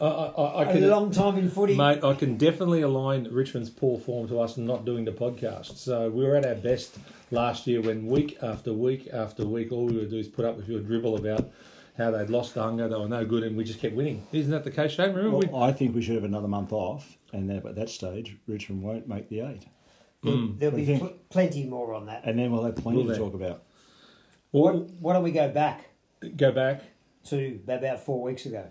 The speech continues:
Speaker 1: Yeah, I know. We, we were about to, to do something, and then, um, some things came up and we weren't able to do our Queen's Birthday special. Um, so we didn't get a chance to, to, I guess, recap on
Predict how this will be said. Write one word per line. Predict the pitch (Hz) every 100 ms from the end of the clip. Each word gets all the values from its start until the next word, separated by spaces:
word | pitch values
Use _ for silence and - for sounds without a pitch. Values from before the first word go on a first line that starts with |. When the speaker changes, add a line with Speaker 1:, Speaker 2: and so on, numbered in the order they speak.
| -
Speaker 1:
Yeah, | 123 135
I |
know. | 143 135 120
We, | 135
we | 143 139 135
were | 147 143
about | 151 175 208 -
to, | 147 123 117
to | 127
do | 110 143
something, | 143 113 113 110
and | 110
then, | 113 110 107 - - -
um, | 123 113
some | 120 104
things | 143 139 -
came | 131 120
up | 113
and | 117
we | 110
weren't | 117 117
able | 113 110
to | 104
do | 113
our | 110 107 95 - _
Queen's | - 113 101
Birthday | 110 113 120 104
special. | - - 117 - 165 214 - - - -
Um, | 123 117
so | 110 120
we | 120
didn't | 123
get | 117
a | 110
chance | 104 110 107 -
to, | 117 113 113
to, | 117
I | 110
guess, | 110 110 -
recap | 113 110 113 107
on | 113 104 104 104